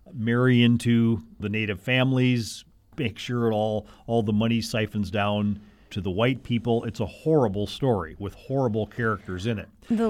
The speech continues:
Speaker 1: But
Speaker 2: level of thought that goes
Speaker 1: Yeah.
Speaker 2: into how to steal and murder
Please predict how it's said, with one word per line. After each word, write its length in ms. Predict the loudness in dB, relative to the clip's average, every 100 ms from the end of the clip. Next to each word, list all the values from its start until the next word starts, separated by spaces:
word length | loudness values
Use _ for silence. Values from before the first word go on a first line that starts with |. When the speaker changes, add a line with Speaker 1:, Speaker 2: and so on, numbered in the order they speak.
| -2 -2
Speaker 1:
But 100 | 0 2
Speaker 2:
level 400 | 2 2 2 0
of 100 | -2
thought 460 | -4 0 2 0 -2
that 240 | -6 -4
goes 340 | -2 0 0 -2
Speaker 1:
Yeah. 460 | 0 2 4 2
Speaker 2:
into 400 | 2 2 2 0 -4
how 760 | -10 -10 -4 -2 0 0 -2 -6
to 520 | -6 -2 0 0 -2
steal 960 | -6 -6 -8 -6 -2 0 0 -2 -4 -6
and 240 | -4 -2 -2
murder 500 | -2 -6 -8 -10